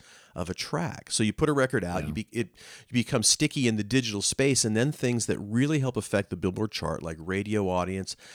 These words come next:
Speaker 1: they kind of lag behind. He says, It's not until you get synchronicity between the digital and cultural aspects of a record which is
Speaker 2: Yeah.
Speaker 1: fascinating. That's, that's
Speaker 2: Yeah.
Speaker 1: really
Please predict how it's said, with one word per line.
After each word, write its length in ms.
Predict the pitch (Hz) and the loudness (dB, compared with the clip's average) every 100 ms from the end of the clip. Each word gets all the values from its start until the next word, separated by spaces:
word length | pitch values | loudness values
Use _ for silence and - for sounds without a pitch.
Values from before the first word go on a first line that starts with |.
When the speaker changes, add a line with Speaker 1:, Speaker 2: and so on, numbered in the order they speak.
| - - - | -20 -20 2
Speaker 1:
they 200 | 117 151 | 4 4
kind 260 | - 175 | 4 2
of 80 | 135 | 2
lag 380 | 104 104 110 101 | 2 4 2 0
behind. 520 | 101 98 120 120 90 | -6 -6 -4 -2 -4
He 60 | 90 | -4
says, 220 | 92 98 | -4 -6
It's 120 | - | -2
not 220 | 123 151 | 2 4
until 220 | 185 - 160 | 2 2 2
you 220 | 131 127 | 2 0
get 260 | 110 113 | 0 2
synchronicity 1120 | - - 175 175 151 139 147 196 - 147 90 87 | 4 4 4 2 -2 -2 0 2 2 2 2 0
between 380 | 92 - 117 104 | -2 -4 -4 -4
the 80 | |
digital 720 | 90 95 117 131 170 170 180 - - - - | -6 0 2 2 2 2 0 -2 -12 -20 -6
and 220 | 110 107 | -6 -6
cultural 680 | - - 156 - - 156 139 | -6 0 0 0 -2 0 0
aspects 580 | 117 110 - - 104 - | -2 -2 -2 -2 -2 -2
of 140 | 98 | -4
a 60 | 90 | -4
record 640 | 87 95 107 - - - - - - - - _ - | -2 0 -2 -4 -12 -16 -20 -20 -20 -20 -20 _ -10
which 180 | - - | -4 0
is 100 | 110 | 0
Speaker 2:
Yeah. 300 | - 196 202 | 0 0 4
Speaker 1:
fascinating. 640 | 196 87 107 87 76 69 85 | 6 6 4 0 -2 -4 -2
That's, 220 | 147 - | 0 2
that's 240 | 110 165 | 4 4
Speaker 2:
Yeah. 440 | 135 135 151 135 165 | 2 0 4 6 6
Speaker 1:
really 240 | 160 139 | 4 0